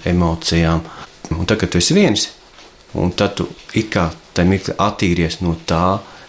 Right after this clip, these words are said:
kas tev ir sāpējis, kas tev ir priecējis, un tad tu atkal vari u-, uzņemt visu, visu no jauna, jā, un at-, atkal turpināt šo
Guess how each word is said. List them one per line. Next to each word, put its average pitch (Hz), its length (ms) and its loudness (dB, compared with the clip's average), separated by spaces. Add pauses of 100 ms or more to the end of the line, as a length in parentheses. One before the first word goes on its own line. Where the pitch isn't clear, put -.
(160)
kas - 220 -2
tev 82 240 0
ir 80 120 0
sāpējis, 85 640 0
kas - 200 -4
tev 73 180 -2
ir 76 80 -2
priecējis, 85 680 0 (920)
un 104 180 4
tad 151 240 0
tu - 80 2
atkal 78 240 -2
vari 82 200 -2
u-, 87 200 -2
uzņemt 85 400 0
visu, - 320 0
visu 82 240 0
no 73 80 0
jauna, 80 360 0
jā, 76 160 0
un 87 180 2
at-, 82 180 -2
atkal 76 240 -2
turpināt 82 560 2
šo 78 220 2